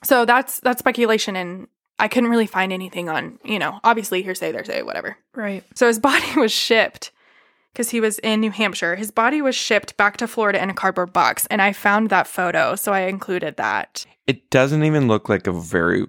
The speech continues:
Speaker 3: well-constructed cardboard box.
Speaker 1: No.
Speaker 3: <laughs> It looks like you bought a Christmas tree from Walmart
Speaker 2: Yeah.
Speaker 3: and it got rained on,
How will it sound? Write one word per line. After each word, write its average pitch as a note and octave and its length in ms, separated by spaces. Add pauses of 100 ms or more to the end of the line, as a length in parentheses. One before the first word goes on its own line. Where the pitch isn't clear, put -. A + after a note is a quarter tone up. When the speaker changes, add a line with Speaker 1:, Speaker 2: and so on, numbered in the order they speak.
Speaker 3:
well-constructed F#2 1500
cardboard - 380
box. B3 540
Speaker 1:
No. C4+ 120
Speaker 3:
<laughs> - 60
It A#2+ 80
looks B2 200
like C#3+ 280 (140)
you A2+ 140
bought G2+ 280
a F#2+ 80
Christmas - 480
tree G#2+ 180
from F#2+ 260
Walmart A2 460
Speaker 2:
Yeah. - 140
Speaker 3:
and G#2 100
it G2 60
got F#2+ 220
rained G2+ 260
on, F2 340